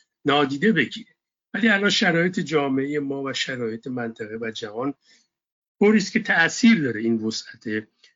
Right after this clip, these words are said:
اعتراض. به هر حال من اینو خیلی مثبت می‌بینم.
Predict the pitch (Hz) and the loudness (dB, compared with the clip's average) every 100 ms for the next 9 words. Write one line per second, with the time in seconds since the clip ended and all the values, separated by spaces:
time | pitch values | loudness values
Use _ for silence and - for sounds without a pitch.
0 | _ 120 110 113 95 _ - _ _ _ | _ -2 -2 -6 -10 _ -20 _ _ _
1 | _ - 151 147 175 175 _ _ - 147 | _ -6 -2 2 0 -2 _ _ 0 2
2 | 165 165 160 151 160 160 151 143 - 143 | 2 0 -2 -2 -4 -4 -4 -4 -4 -2
3 | 135 - 127 123 120 120 120 | -4 -4 -8 -4 -2 -2 -6